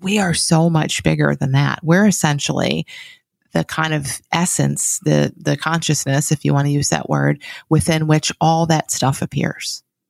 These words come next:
When we come to see ourselves as something so much bigger than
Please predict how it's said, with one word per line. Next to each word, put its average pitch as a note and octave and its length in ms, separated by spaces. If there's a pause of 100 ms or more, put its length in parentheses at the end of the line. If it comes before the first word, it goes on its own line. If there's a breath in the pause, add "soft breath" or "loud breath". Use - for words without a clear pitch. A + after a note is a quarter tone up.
(1200 loud breath)
When E3+ 220
we A#3 360
come F#3 380
to E3 120
see E3 260
ourselves D3 720
as D#3+ 120
something D3+ 440
so D3+ 380
much F3 260
bigger D3+ 480 (120)
than D#3 200